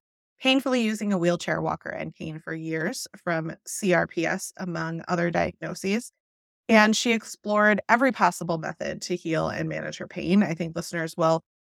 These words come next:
resonate a lot with both the conventional and alternative methods, from nerve ablations to infusions and injections. She left no stone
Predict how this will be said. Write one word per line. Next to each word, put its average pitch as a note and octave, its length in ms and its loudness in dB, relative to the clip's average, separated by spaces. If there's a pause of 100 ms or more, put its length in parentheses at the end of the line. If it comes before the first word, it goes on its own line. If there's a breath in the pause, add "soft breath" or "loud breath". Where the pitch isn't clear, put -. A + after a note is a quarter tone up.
(180)
resonate A3+ 460 6
a G3 80 2
lot F3+ 320 6
with E3+ 460 2
both F3 300 0
the F3+ 120 -2
conventional G3+ 580 4
and F#3 280 2
alternative E3+ 640 -4
methods, D#3+ 480 -6
from F3+ 340 -4 (400)
nerve A#3 260 8
ablations G3+ 720 2
to F#3+ 160 2
infusions F3+ 580 -2
and E3+ 180 -4
injections. G3+ 920 0
She F#3 180 -6
left E3 320 -8
no F3+ 180 -2
stone F3 580 -2